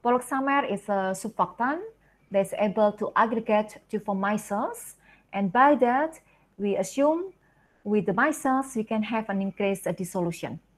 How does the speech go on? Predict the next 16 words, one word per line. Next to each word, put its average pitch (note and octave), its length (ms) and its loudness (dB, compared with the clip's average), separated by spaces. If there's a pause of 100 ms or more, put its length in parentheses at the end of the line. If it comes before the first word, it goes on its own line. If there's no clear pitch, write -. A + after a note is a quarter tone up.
(600)
Poloxamer C4 760 2
is F#3+ 140 -6
a G#3+ 40 -2
non-ionic G3 520 0
surfactant, A3 640 -4 (320)
and F3+ 200 -4
also F#3+ 600 0 (260)
non-ionic A#3 440 0
surfactant G#3 720 -2
is F3 140 -6
considered G3 560 0
less A3 320 2
toxic G3 440 -4
than F3 280 0
ionic F3 300 -2
surfactant. D#3+ 540 -6